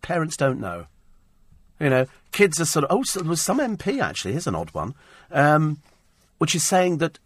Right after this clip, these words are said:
kids should not be told off for sending, um, sexting. So, in other words, send nude pictures of yourself. Apparently it's okay nowadays. I don't think so,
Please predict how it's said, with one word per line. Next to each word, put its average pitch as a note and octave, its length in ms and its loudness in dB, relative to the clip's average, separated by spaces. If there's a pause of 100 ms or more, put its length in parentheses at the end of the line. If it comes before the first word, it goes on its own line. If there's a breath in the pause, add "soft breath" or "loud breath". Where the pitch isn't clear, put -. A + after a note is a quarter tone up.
kids G#3 260 -2
should D#3 220 0
not A3 300 2
be F#3 220 -2
told D#3+ 360 0
off A#2 260 4 (320 loud breath)
for - 140 -6
sending, E3 640 2 (160)
um, D3 460 4
sexting. - 720 -6 (680)
So, E3 120 0
in D3+ 100 -2
other E3 140 0
words, D3 260 2
send F3+ 420 2
nude D#3 300 4
pictures D3 320 -2
of G2+ 80 -6
yourself. G2 300 -2
Apparently C#3+ 360 2
it's C#3 180 -2
okay F#3+ 500 6
nowadays. F2 680 -4 (260 soft breath)
I F#2+ 80 -12
don't D3 220 -8
think F#3 280 -8
so, F#2 340 -8